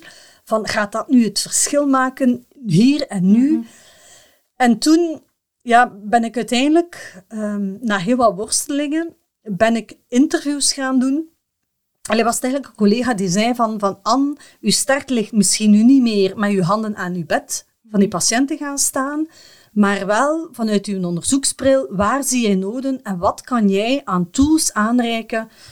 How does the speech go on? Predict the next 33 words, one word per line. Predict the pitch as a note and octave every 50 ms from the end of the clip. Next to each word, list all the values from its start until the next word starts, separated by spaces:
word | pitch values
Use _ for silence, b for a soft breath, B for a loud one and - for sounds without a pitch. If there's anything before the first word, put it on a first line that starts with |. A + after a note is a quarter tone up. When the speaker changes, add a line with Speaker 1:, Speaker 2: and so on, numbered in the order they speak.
| B B B B -
Speaker 1:
voor, | G3 - G#3 A3+ A3+ - - _
hè, | _ G#3 G#3+ A#3+
die | A3 A3 G3
zorgverleners | C#3+ G3+ G#3 - - - G#3 G3+ G#3 G#3+ A3 A3 G#3 - -
of | - G#3
die | E3+ G#3 G#3
patiënten, | - F#3 E3+ - - G3+ F#3 F#3 G3 G3 G3 F3+ -
zodat | - - F#3+ F#3+ F#3 F#3
ze | F#3 F#3
minder | F3+ F3 E3+ E3+
miserie | F3 F3+ E3 - F#3+ F3+ F3 E3+ E3+
hebben?" | E3+ E3 E3 - -
En | - G3+ F#3+ G3 G3+ B B B B B B B B
wat | B G#3+ A3 G#3+
ik, | A3 G3 F3
ben | F3+ G3+ A3 A3
ik | G#3+ G3+ F#3 F#3+
dan | F3 G3+ G3 G3+ G3+
gaan | G3 - G3 F3+ F3 F3+ E3
doen? | D#3 G3 G#3+ C4 D#4 F4 F4 D#4+ - _ _ _ _ _ _ _
Ik | - A3 G#3+
heb | - A3 G3+ -
heel | - A3
wat | A3+ A3+ G#3+
onderzoek | G#3+ A3 G#3+ G#3 F#3+ F3+ A3 - -
gedaan | - F#3+ G3 F3+ F3+ F#3 F#3
binnen | F3 F#3 F3 F3+ F3+ F3
de | E3+ E3 D#3 D3+ D#3+ -
kankerzorg. | _ - F#3+ A3 C4+ C4+ - D#4 - B3+ B3 C#4+ D4+ D#4+ D#4 - - - _ b b b b b b b b b b b b b b b
En | _ A#3 A3+
ik | A3+ G3+ F3
ben | E3 G#3 G3+ A#3+ C#4 D#4 D#4+ C#4+ _ _ _ _ _ _
met | A3 G3+ F#3 F#3 F#3 -